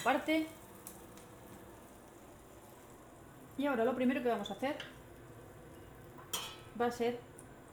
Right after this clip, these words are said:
verter la almendra molida en la cacerola donde hemos hecho el pescado. Y si no, como os he dicho, usáis una sartén aparte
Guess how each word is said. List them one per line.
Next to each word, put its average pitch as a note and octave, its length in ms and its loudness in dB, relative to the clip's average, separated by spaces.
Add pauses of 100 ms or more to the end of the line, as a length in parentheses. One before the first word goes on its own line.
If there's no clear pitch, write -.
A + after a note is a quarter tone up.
(1080)
verter B3 440 4 (1300)
la F#3+ 80 -4
almendra G3+ 420 2
molida A3 460 4 (1300)
en G3 120 2
la E3+ 80 4
cacerola G3 400 6
donde F3+ 220 2
hemos G3 180 0
hecho - 160 0
el - 60 4
pescado. E3+ 420 0 (180)
Y C#4+ 80 0
si C#4 160 2
no, B3+ 240 6 (880)
como A3 200 4
os G3+ 80 0
he G#3 80 4
dicho, F#3+ 280 4 (1300)
usáis G#3 240 0
una G3+ 160 0
sartén F#3+ 340 0
aparte A3+ 500 4